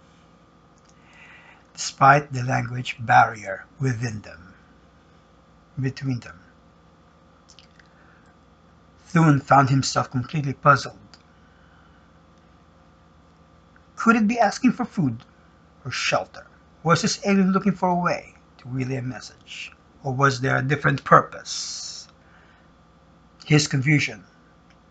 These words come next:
grew weary. He also felt a bit uneasy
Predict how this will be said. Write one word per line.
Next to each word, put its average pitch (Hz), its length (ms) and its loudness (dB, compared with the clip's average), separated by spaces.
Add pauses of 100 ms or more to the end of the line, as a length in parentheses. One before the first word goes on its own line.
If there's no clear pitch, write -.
(1400)
grew 170 640 6 (800)
weary. 123 520 -4 (2750)
He 214 180 -6
also 233 340 0
felt 233 300 2
a 208 80 2
bit 196 380 -4
uneasy 170 800 2